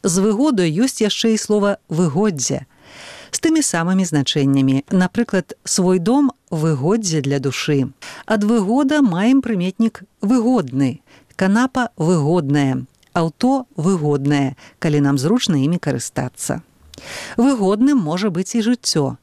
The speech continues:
Вельмі добрае, нічым асабліва не ўскладненае, не абмежаванае. Выгодна яму жывецца.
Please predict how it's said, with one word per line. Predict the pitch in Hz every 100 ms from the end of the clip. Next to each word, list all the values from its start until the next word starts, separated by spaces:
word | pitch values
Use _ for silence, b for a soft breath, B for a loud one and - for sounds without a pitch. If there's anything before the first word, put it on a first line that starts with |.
| -
Вельмі | 302 214 135
добрае, | 151 226 196 196 175
нічым | 151 143 269 240
асабліва | - 147 156 143
не | 135 135
ўскладненае, | 127 - 147 185 220 220 202 196 185 -
не | 175 220
абмежаванае. | 226 131 123 131 127 131 131 131 - B B
Выгодна | 277 269 320 190 151
яму | 147
жывецца. | 135 143 139 135 - - 123